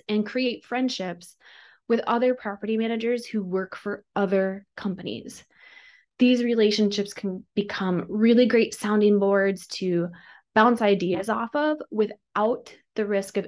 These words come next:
intercompany drama. I actually used to get lunch with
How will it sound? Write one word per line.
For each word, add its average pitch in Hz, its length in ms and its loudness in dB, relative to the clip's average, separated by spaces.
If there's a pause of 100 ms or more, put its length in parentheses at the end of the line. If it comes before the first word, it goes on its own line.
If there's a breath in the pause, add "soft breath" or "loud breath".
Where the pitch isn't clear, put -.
(120)
intercompany 196 760 -2
drama. - 460 -8 (960 loud breath)
I 233 120 4
actually 349 240 4
used 339 160 2
to 247 80 4
get 208 340 2
lunch 196 400 4
with 185 280 2